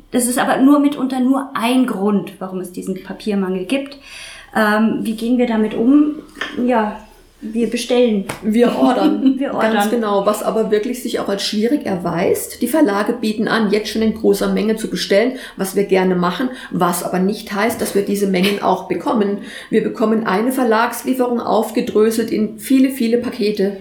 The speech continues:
Speaker 2: Total unübersichtlich und so weiter. Ich find's anstrengend.
Speaker 1: Mhm.
Speaker 2: Und es sind auch beim Barsortiment viele Bücher nicht lieferbar. Das heißt, die Kunden fragen nach, wann bekommen wir es endlich? Und wir können nicht sagen, wie sonst, ja, so zwei, drei Tage,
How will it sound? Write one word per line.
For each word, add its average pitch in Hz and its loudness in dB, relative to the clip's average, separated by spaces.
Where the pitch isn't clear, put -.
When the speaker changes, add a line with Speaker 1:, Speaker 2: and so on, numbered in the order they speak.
Speaker 2:
Total 240 -2
unübersichtlich 240 0
und 220 0
so 202 2
weiter. 202 0
Ich - -2
find's 185 -4
anstrengend. 175 0
Speaker 1:
Mhm. 254 0
Speaker 2:
Und 208 2
es 202 -2
sind 233 0
auch - -4
beim 196 0
Barsortiment 214 0
viele 220 2
Bücher 220 -2
nicht 202 0
lieferbar. 214 2
Das - -8
heißt, 196 -2
die 202 -6
Kunden 214 0
fragen 196 0
nach, 185 -2
wann 190 2
bekommen 202 0
wir 208 2
es - -2
endlich? 196 -2
Und 196 2
wir 202 4
können 208 0
nicht 226 -2
sagen, 196 2
wie 190 0
sonst, 190 0
ja, 175 2
so 196 -4
zwei, 185 0
drei 185 0
Tage, 185 -2